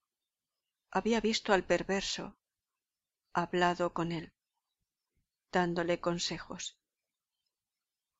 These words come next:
Y a pesar de su minucioso y completo conocimiento de aquella trama urdida en la sombra, no podía delatar al homicida sin violar el sigilo de la confesión.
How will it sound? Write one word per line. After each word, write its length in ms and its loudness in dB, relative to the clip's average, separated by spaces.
Y 120 4
a 120 0
pesar 420 2
de 120 4
su 180 0
minucioso 680 2
y 60 2
completo 580 0
conocimiento 760 0
de 100 0
aquella 500 0
trama 360 4
urdida 560 0
en 160 -2
la 100 -4
sombra, 520 -2
no 200 0
podía 360 0
delatar 400 -2
al 120 2
homicida 580 -2
sin 320 2
violar 380 0
el 140 -2
sigilo 540 -2
de 100 -2
la 100 0
confesión. 680 -6